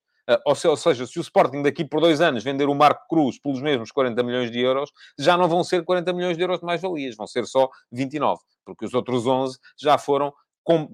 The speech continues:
ah, ah, foram, ah, ah, ah, contabilizados na, ah, na, na, na forma como o Sporting foi buscar o jogador. E o mesmo vale para o Rodrigo Fernandes e para o Futebol Clube do Porto. Agora, isto é a resposta do futebol, já o disse, a um sistema que, ah, ah,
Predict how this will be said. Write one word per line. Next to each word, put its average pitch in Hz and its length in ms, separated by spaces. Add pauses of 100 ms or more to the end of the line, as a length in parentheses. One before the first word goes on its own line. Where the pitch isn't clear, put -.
ah, 123 300
ah, 110 60
foram, 135 440
ah, - 40
ah, 101 1040
ah, 82 60
contabilizados 135 800
na, 135 220
ah, 101 400
na, 101 300
na, 90 260
na 90 180
forma 101 260
como 104 140
o 95 40
Sporting 107 420 (260)
foi 127 100
buscar 107 260
o 98 60
jogador. 90 300
E 220 80
o 269 60
mesmo 233 240
vale 170 220 (260)
para 170 160
o - 20
Rodrigo 139 320
Fernandes 131 380
e 143 40
para 135 200
o - 20
Futebol 127 260
Clube 151 180
do - 40
Porto. - 240 (300)
Agora, 190 280 (520)
isto 262 240
é 220 100
a 202 40
resposta 214 440
do 202 140
futebol, 196 520
já 160 120
o 160 60
disse, 175 280
a - 60
um 190 80
sistema 202 420
que, 208 380 (340)
ah, 180 240
ah, 165 460